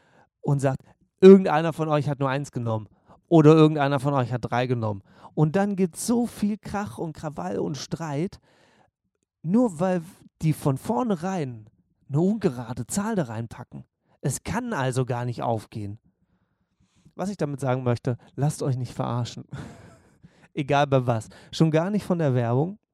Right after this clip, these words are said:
weil die lügt meistens. Und, ähm,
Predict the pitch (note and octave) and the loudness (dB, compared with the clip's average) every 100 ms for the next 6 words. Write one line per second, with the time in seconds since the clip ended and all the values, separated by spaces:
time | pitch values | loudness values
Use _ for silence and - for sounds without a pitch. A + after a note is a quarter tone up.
0 | _ _ _ _ _ _ _ - C3 B2+ | _ _ _ _ _ _ _ -6 -4 -2
1 | C3+ C#3+ F3 _ - A#2+ C#3+ - A3 - | 0 0 0 _ -10 -8 -8 -10 -14 -18
2 | _ _ _ _ _ _ _ _ _ _ | _ _ _ _ _ _ _ _ _ _
3 | _ _ C3+ C#3 C3+ - B2+ B2 B2+ | _ _ 2 2 -2 -6 -6 -4 -6